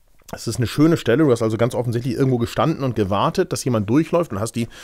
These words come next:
Szenerie wahrscheinlich mit anderen Personen beobachtet und gesehen, okay, das könnte hier Sinn ergeben und hast dann gewartet und dort ein Bild gemacht und das gefällt mir gut. Das muss man mal ganz klar sagen, das finde ich wirklich gelungen. <clears throat> Ja.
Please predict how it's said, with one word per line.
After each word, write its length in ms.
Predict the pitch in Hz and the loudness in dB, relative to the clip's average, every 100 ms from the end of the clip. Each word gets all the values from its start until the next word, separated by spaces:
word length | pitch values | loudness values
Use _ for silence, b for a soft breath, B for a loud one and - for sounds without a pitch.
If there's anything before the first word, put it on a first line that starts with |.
| B | B
Szenerie 320 | - 123 110 | -2 0 2
wahrscheinlich 360 | 117 - 117 110 | 0 0 -2 -2
mit 120 | - | -4
anderen 260 | 139 147 123 | 0 0 0
Personen 340 | 113 120 131 | -2 0 0
beobachtet 460 | 107 147 175 165 135 | 0 0 2 0 -2
und 60 | |
gesehen, 220 | 110 123 | -2 -2
okay, 240 | - 110 131 | -4 -4 -2
das 140 | 107 | -2
könnte 200 | 139 127 | -4 -2
hier 140 | 113 98 | -2 0
Sinn 220 | 117 165 | 0 0
ergeben 420 | 151 170 180 214 B B B B | 0 0 0 -2 B B B B
und 80 | 123 | -6
hast 140 | 120 | -2
dann 180 | 127 131 | 0 2
gewartet 460 | 117 104 135 151 - | 2 2 0 -2 -6
und 160 | 117 | 2
dort 200 | 123 143 | 2 2
ein 120 | 117 | 2
Bild 180 | 120 175 | 2 0
gemacht 400 | 131 107 165 - B B B B | 0 -2 -2 -8 B B B B
und 160 | 190 113 | -4 -4
das 320 | 104 - - - | -6 -10 -14 -4
gefällt 420 | 160 - 107 98 123 | -2 -2 -4 -4 -2
mir 300 | 139 175 - _ _ | 0 -2 -4 _ _
gut. 280 | - 233 - | 2 2 2
Das 120 | 87 | -10
muss 140 | 113 131 | -8 -6
man 80 | |
mal 80 | 120 | -4
ganz 180 | 117 143 | -4 -4
klar 160 | 139 107 | -4 0
sagen, 280 | 101 135 | 2 0
das 100 | 160 | -2
finde 240 | - 135 127 | -6 -4 -4
ich 120 | - | -4
wirklich 380 | 120 - 147 - | -4 -2 -6 -4
gelungen. 460 | 113 107 147 220 - b b - | -2 0 2 -2 -6 b b -10
<clears throat> 300 | - 156 156 - - | -2 2 2 -2 -8
Ja. 140 | 117 | -8